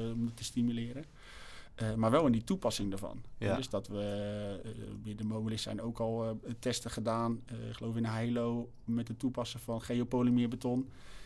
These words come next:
Speaker 1: in, eh, in kerende wandjes. Hè, dus niet, niet de meest uitdagende constructies, maar wel de beginstappen
Speaker 2: Ja.
Speaker 1: om ervoor te zorgen dat dat soort ontwikkelingen, eh, ja, kunnen groeien. Eh, en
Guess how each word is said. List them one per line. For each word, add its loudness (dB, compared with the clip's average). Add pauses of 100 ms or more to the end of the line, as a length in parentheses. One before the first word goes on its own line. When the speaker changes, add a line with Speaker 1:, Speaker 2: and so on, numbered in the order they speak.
(160)
Speaker 1:
in, 2
eh, -2
in 4
kerende 6
wandjes. 0
Hè, -10
dus -10
niet, 4
niet 6
de 0
meest 2
uitdagende 0
constructies, -4
maar 2
wel 2
de 0
beginstappen -2 (160)
Speaker 2:
Ja. 2
Speaker 1:
om 2
ervoor -4
te -8
zorgen -8
dat -10
dat -8
soort -8
ontwikkelingen, -2 (640)
eh, -4
ja, -2
kunnen 6
groeien. 2 (880)
Eh, -4 (840)
en 6